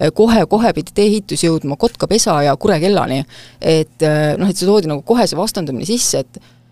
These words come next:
kahtlemata on Kotkapesa ja Kurekell olulised, aga, eh, kui ma lihtsalt mõtlen sellele, et võib-olla kahe või kolme aasta pärast me seisame päriselt vastasseisu ees, eh, siis, eh, need, kes sealt, eh, võib-olla tulevad või, või proovivad,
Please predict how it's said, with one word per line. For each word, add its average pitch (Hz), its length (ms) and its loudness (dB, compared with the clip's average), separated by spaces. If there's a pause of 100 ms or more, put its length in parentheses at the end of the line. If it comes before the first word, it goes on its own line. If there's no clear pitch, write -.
(1300)
kahtlemata 202 500 0
on 185 80 2
Kotkapesa 170 460 -2
ja 160 80 -2
Kurekell 170 320 -2
olulised, 156 480 -4
aga, 175 300 0 (360)
eh, 160 1080 -6 (400)
kui 185 140 0
ma 170 100 2
lihtsalt 180 240 -2
mõtlen 175 240 -2
sellele, 165 460 2
et - 100 -12
võib-olla 160 380 2
kahe 202 200 4
või 160 120 2
kolme 196 180 4
aasta 196 240 -2
pärast - 240 -4
me 156 80 -4
seisame 170 320 -2
päriselt 202 320 0
vastasseisu 160 540 -2
ees, 151 240 0 (100)
eh, 147 560 0
siis, 165 320 -2
eh, 151 300 0
need, 196 180 0
kes 156 160 -4
sealt, 147 220 -8
eh, 156 180 0
võib-olla 156 240 -2
tulevad 156 480 0
või, 147 140 0 (260)
või 156 320 -4
proovivad, 175 480 2